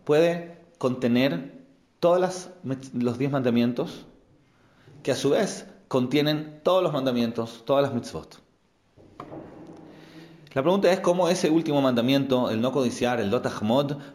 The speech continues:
puede incluir todos los diez mandamientos. Podemos entender cómo ese último mandamiento contiene los cinco últimos. Toda la relación que tenemos con el prójimo,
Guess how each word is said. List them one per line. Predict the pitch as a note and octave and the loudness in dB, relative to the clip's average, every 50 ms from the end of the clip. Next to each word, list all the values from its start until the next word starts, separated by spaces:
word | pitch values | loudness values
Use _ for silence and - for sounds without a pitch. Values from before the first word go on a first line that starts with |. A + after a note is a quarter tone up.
| - | -8
puede | - B2 C3 C#3 D3 D3 D3+ D3+ C#3+ - - - - - | 0 2 4 4 4 4 2 0 -2 -4 -8 -12 -10 -6
incluir | B2+ B2 A#2+ A#2+ A#2 A#2+ A#2+ A#2 - | -6 -6 -4 -2 0 0 0 2 2
todos | A#2+ G#2+ G#2+ | 0 0 0
los | A2+ G2+ | 0 -2
diez | A2 G#2 | -4 -2
mandamientos. | G#2+ A2+ A2+ B2 C#3 D#3 D3 - - F#2 - - - - - - - - | -2 -2 -2 0 0 0 -2 -2 -4 -8 -14 -16 -18 -20 -20 -20 -20 -6
Podemos | - B2 C#3+ E3 E3 | -4 -2 0 0 0
entender | D#3+ D3+ C#3+ B2+ C3 D3+ D3 - | -2 -2 -2 0 0 0 0 0
cómo | C#3 C#3 C#3+ | -2 -2 0
ese | C#3+ D3 | 0 0
último | C#3+ C#3 C3 D3 C#3 C3+ | 0 0 2 0 0 2
mandamiento | C3 A#2+ A#2 A2+ B2+ C3+ C3 C#3+ | 2 2 2 2 2 0 0 0
contiene | B2+ A#2+ A2 G2+ A2 A#2 A#2+ B2 B2+ B2 B2+ B2+ - - - - - - | -2 -2 -4 -4 -2 -2 -2 -2 -4 -6 -8 -12 -16 -20 -20 -18 -10 -8
los | A#2+ A#2 - | -8 -8 -6
cinco | - D#3 D#3 D3 C#3+ | -4 -4 0 2 2
últimos. | D3 F#3 G3+ - A2+ F2+ D#2+ - - - - - - - _ _ | 2 2 0 0 -2 -4 -4 -6 -10 -14 -18 -20 -20 -20 _ _
Toda | - C#3 D3+ D#3 | -2 0 0 0
la | D3+ D3 C#3+ | 0 0 0
relación | C3 C3 A#2+ A#2+ - - C#3+ | 0 0 -2 -2 -2 -4 -4
que | C#3 D3 | -4 -2
tenemos | C3 B2 B2+ C3 C3 B2+ | -2 -2 -2 -2 -2 -4
con | B2+ A2+ A2+ | -4 -4 -4
el | G#2+ | -4
prójimo, | - - C#3+ C#3+ - B2+ A#2+ A#2 A2 G#2+ G#2 G#2 | 0 0 0 0 0 -2 -2 -2 -2 -2 -4 -8